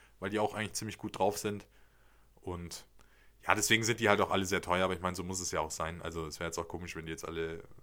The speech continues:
extrem billig wären. Von daher eigentlich auch wieder cooles Team.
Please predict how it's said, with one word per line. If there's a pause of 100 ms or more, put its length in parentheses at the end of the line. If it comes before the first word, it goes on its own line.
(180)
extrem
billig
wären.
Von
daher (380)
eigentlich
auch
wieder
cooles
Team.